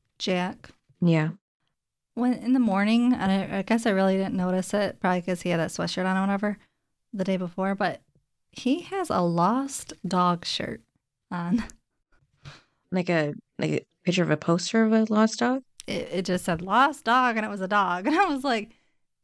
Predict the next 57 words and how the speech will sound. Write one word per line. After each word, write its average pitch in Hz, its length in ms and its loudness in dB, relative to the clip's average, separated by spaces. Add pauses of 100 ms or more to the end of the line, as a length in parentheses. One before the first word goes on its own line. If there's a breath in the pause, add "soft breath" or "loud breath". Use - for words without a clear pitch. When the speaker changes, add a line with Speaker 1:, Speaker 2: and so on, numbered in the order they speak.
(120)
Speaker 1:
"Why 254 100 -2
does 381 160 0
Jack 247 280 -2
have 226 180 4
a 196 40 0
lost 180 800 0 (280)
dog 170 400 2
shirt - 400 -8 (100)
on?" 202 100 -2
Speaker 2:
I - 40 0
didn't 175 160 6
even 160 160 2
notice. 156 440 -2
Like, 170 220 -2 (100)
did 180 100 4
it 165 40 6
look 175 120 2
like 175 120 2
a 160 100 2
real 165 300 2
one, 196 220 4
like 170 180 2
a, 151 140 0 (160)
a 160 80 -2
fake 156 340 0
Speaker 1:
I'm 180 40 -4
Speaker 2:
makeup 269 200 6
Speaker 1:
not 226 220 6
sure. 151 80 0
Speaker 2:
one? 160 140 0 (120)
Speaker 1:
All 247 160 6
I 233 80 4
saw 226 220 -2
was 180 100 -6
"lost 180 320 0
dog," 180 420 0
and 180 160 -2
I 175 100 -2
couldn't 190 340 -2
bel-, 190 180 -8 (240 loud breath)
like, 262 180 2
it 269 100 0
took 349 200 -2
me 294 100 4
out 285 120 4
of 240 80 0
the 233 60 -2
scene. 226 600 2 (340)
Speaker 2:
Mm. 156 240 0 (200)
Speaker 1:
Why 240 220 0
does 285 100 -4
he 285 60 2
have 247 100 0
a 220 80 2
lost 208 420 2
dog 202 320 0
shirt? 202 380 -6